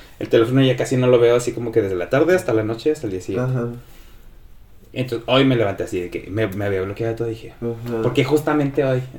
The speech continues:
Speaker 1: Así,
Speaker 2: Ujú.
Speaker 1: "¿Por qué justamente cuando tenía evento? ¿Por qué
Speaker 2: Ah,
Speaker 1: justamente?".
Speaker 2: ujú.
Speaker 1: Y que, "Ay, bichi vieja,
Speaker 2: Qué triste.
Speaker 1: quiere, quiere así como que me afecte".
Speaker 2: Sí,
Speaker 1: De que,
Speaker 2: sí, sí.
Speaker 1: "Güey, tuviste un evento, pero que te afecte, que te bloquee". Jamás,
Speaker 2: Y que
Speaker 1: mamá,
Speaker 2: no
Speaker 1: que
Speaker 2: vi tus historias.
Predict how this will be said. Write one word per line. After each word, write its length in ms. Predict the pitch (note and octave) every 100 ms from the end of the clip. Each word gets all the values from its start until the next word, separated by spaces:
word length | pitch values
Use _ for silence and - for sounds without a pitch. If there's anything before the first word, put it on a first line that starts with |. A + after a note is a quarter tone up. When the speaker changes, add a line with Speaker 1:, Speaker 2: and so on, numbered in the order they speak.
| -
Speaker 1:
Así, 160 | -
Speaker 2:
Ujú. 260 | C#3 C3+ C3+
Speaker 1:
"¿Por 100 | C#3+
qué 60 | D#3
justamente 480 | F3+ F3 F3+ F3+ E3+
cuando 240 | F3 D#3+
tenía 220 | D3 A#2+ A#2+
evento? 360 | A#2+ B2 - -
¿Por 120 | - A#2
qué 80 | A#2+
Speaker 2:
Ah, 40 |
Speaker 1:
justamente?". 420 | B2+ B2+ A2+ A2
Speaker 2:
ujú. 100 | G2 F2
Speaker 1:
Y 20 |
que, 100 | E2+
"Ay, 160 | - C#3
bichi 300 | B2+ G#2+ -
vieja, 280 | B2 B2 C#3
Speaker 2:
Qué 120 | C3+
triste. 400 | - D3+ C#3+ C3+
Speaker 1:
quiere, 420 | C#3 C#3 D3 - - -
quiere 180 | C3
así 140 | C3 C3
como 180 | D3 D3
que 80 |
me 80 | D3
afecte". 480 | B2+ - A2 - A2+
Speaker 2:
Sí, 280 | - E3 D#3+
Speaker 1:
De 40 |
que, 100 | - D3
Speaker 2:
sí, 60 | C#3
sí. 220 | C#3+ C3
Speaker 1:
"Güey, 160 | B2+ B2+
tuviste 240 | B2+ B2+
un 60 | C#3+
evento, 280 | C#3+ C#3 -
pero 180 | C#3 C3
que 80 |
te 80 | C3
afecte, 480 | A2+ - G#2 - -
que 80 | C3+
te 140 | C#3+
bloquee". 480 | B2+ A#2 A2+ - F2
Jamás, 320 | - G2 G#2 A2
Speaker 2:
Y 20 |
que 60 | E3+
Speaker 1:
mamá, 120 | F3+
Speaker 2:
no 140 | A3
Speaker 1:
que 120 | G#3 F#3+
Speaker 2:
vi 40 |
tus 160 | F3 E3+
historias. 480 | - - C3 C3